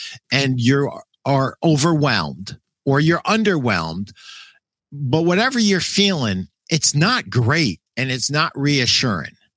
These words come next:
And you have to remember that feeling,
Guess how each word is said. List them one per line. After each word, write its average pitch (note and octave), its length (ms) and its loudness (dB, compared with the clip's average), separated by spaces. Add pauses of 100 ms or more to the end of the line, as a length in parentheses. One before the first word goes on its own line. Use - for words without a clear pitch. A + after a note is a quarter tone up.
(640)
And B2 380 0
you C#3 220 0
have - 360 -2
to E3+ 120 0
remember D3 540 0
that A2+ 220 -2
feeling, C#3+ 600 0